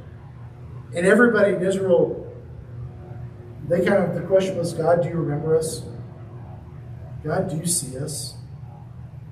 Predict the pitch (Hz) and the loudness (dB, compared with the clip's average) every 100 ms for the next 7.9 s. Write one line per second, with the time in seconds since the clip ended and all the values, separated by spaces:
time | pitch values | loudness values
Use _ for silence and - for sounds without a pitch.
0 | - - - - 165 180 - 202 196 190 | -16 -14 -14 -12 -6 0 0 2 2 2
1 | 175 151 151 151 147 147 147 160 - - | 2 4 4 4 0 -4 -2 -4 -6 -14
2 | - - - - - - - - - 190 | -14 -14 -12 -12 -14 -14 -16 -16 -4 2
3 | 180 185 208 196 - - 180 180 196 175 | 4 6 8 8 4 2 4 4 4 2
4 | 151 - 175 180 202 202 - - - - | 0 -2 -2 -2 -2 -6 -8 -12 -12 -12
5 | - - - - - - - - - - | -14 -16 -14 -12 -12 -14 -14 -14 -16 -16
6 | - - - - - - - - 143 165 | -16 -16 -16 -14 -14 -14 -14 -12 2 6
7 | 190 185 160 170 180 147 139 143 - | 6 4 0 0 2 2 0 -4 -6